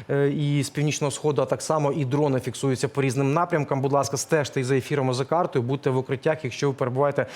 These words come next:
фізично десь в цих регіонах. Ну, от, зокрема, і столиця так само, е, в зоні, е, попередження.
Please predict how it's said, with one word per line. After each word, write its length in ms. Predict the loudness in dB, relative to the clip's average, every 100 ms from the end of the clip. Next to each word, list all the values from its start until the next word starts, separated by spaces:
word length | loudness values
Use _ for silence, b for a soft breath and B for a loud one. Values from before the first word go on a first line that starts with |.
| B -6
фізично 600 | 0 2 2 0 -2 -2
десь 420 | 2 2 2 0
в 100 | -2
цих 220 | -2 0
регіонах. 400 | 0 2 2 0
Ну, 100 | -2
от, 60 | -2
зокрема, 360 | -2 0 0 0
і 120 | -2
столиця 460 | 0 2 2 0
так 160 | -4 -2
само, 320 | 0 2 0 -2 B B -2
е, 80 |
в 100 | -2
зоні, 500 | -2 0 2 2 2
е, 260 | 2 0 -2
попередження. 680 | -2 0 2 2 0 0 -2